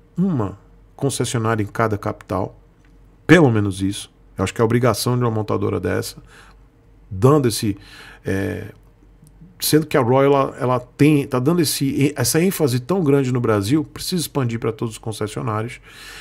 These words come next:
mas também entendendo que a Royal tá fazendo um bom trabalho. Mas a minha expectativa é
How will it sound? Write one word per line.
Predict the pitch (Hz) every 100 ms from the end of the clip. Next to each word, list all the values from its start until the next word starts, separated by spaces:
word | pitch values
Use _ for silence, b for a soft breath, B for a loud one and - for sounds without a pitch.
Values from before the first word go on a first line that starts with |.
| B
mas | 226 214
também | 254 202 143 147 - B B
entendendo | 170 214 156 143
que | 143
a | 190
Royal | 135 135
tá | -
fazendo | 156 180 190
um |
bom | 185 190
trabalho. | 190 147 143 139 123 - - _ _ _ _ _
Mas | 123 147
a | 165
minha | 165
expectativa | 175 180 170 165 151 175 160 110
é | 92